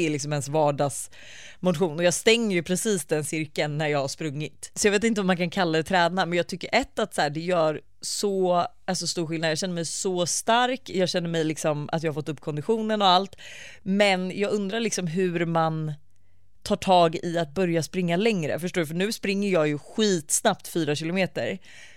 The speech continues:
Men jag springer ju så snabbt så att jag vet inte om jag skulle orka att springa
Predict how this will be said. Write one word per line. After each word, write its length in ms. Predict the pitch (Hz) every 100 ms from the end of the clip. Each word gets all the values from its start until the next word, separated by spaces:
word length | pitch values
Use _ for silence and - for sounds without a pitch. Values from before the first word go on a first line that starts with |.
| -
Men 440 | 180 196 175 170
jag 120 | 170
springer 440 | - - 208 233 233
ju 60 | 202
så 120 | 175
snabbt 460 | - 156 151 -
så 100 | -
att 200 | 165 - -
jag 180 | 180 180
vet 120 | 165
inte 180 | 170 165
om 60 | 208
jag 100 | 214
skulle 160 | 202
orka 360 | - 185 151 160
att 80 | 147
springa 580 | - 151 143 143 139